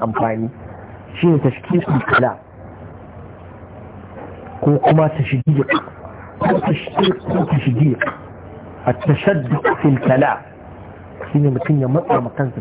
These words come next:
sai ya riƙa fasaha, sai ya riƙa jero maganganu.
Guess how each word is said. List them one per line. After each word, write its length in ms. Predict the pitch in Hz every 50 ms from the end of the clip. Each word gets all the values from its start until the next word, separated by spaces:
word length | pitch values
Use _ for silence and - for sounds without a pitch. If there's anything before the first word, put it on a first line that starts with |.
| - -
sai 100 | 143 139
ya 100 | 139 135
riƙa 200 | 127 - - - - -
fasaha, 520 | - 92 - - 139 143 139 135 127 120 - - - - - - - - - - - - - -
sai 80 | 139 139
ya 100 | 143 139 139
riƙa 220 | 147 139 - - 127 110
jero 400 | 113 135 151 156 151 147 160 160
maganganu. 640 | 156 143 127 113 123 120 113 - 117 117 127 135